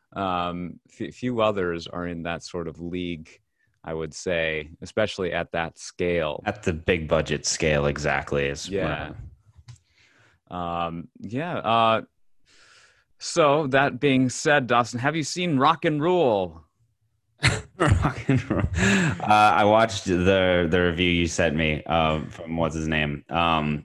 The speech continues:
Speaker 1: Oh, right.
Speaker 2: and I
Speaker 1: Saberspark. He's a YouTuber who reviews <laughs> obscure animation. I've been
Speaker 2: And
Speaker 1: sort
Speaker 2: I'm
Speaker 1: of on a binge lately.
Speaker 2: I'm deeply intrigued, and I'm glad that channel exists because there's a lot of people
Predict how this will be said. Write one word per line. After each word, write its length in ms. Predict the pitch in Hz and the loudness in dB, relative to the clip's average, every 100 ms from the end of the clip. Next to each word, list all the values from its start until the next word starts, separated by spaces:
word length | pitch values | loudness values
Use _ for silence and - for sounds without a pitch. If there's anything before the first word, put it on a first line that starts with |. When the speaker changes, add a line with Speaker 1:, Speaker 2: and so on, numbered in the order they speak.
| - | -8
Speaker 1:
Oh, 340 | 98 101 92 | -6 -4 -4
right. 220 | 92 98 92 | -6 -6 -4
Speaker 2:
and 80 | 80 | -2
I 360 | 78 78 73 _ | -2 -2 -4 _
Speaker 1:
Saberspark. 880 | - 143 160 139 117 - 98 85 85 110 | -4 0 2 0 -4 -2 0 0 -2 -8
He's 160 | 110 | -6
a 40 | 113 | -6
YouTuber 440 | 104 110 113 90 | -6 -6 -6 -6
who 540 | 85 85 90 87 76 95 | -6 -6 -6 -8 -4 -2
reviews 480 | 98 107 101 - - | -2 -4 -6 -10 -8
<laughs> 20 | |
obscure 580 | 104 - - 131 131 107 | -8 -8 -4 0 2 2
animation. 800 | 120 110 98 101 - 80 76 73 | 0 -2 -2 -2 -4 -10 -12 -12
I've 120 | 80 | -10
been 120 | 87 | -8
Speaker 2:
And 120 | 87 | -2
Speaker 1:
sort 100 | 101 | 2
Speaker 2:
I'm 80 | 98 | 2
Speaker 1:
of 60 | 92 | 0
on 80 | 92 | -6
a 60 | |
binge 380 | 76 92 90 80 | -6 -6 -6 -8
lately. 240 | 82 78 90 | -8 -4 0
Speaker 2:
I'm 220 | 113 107 | 2 4
deeply 400 | 120 123 123 101 | 4 4 4 4
intrigued, 460 | 90 80 67 - - | 2 0 -2 -4 -2
and 180 | 95 | 0
I'm 120 | 95 98 | 0 2
glad 220 | 107 110 | 0 2
that 120 | 107 | 0
channel 300 | - 92 87 | 0 -2 0
exists 440 | 80 76 73 - - | -2 -2 -4 -6 -6
because 320 | 85 90 85 | -2 0 0
there's 180 | 85 85 | 0 2
a 60 | |
lot 180 | 82 90 | 2 2
of 100 | 92 | 0
people 480 | 95 80 82 80 | -2 0 -2 -2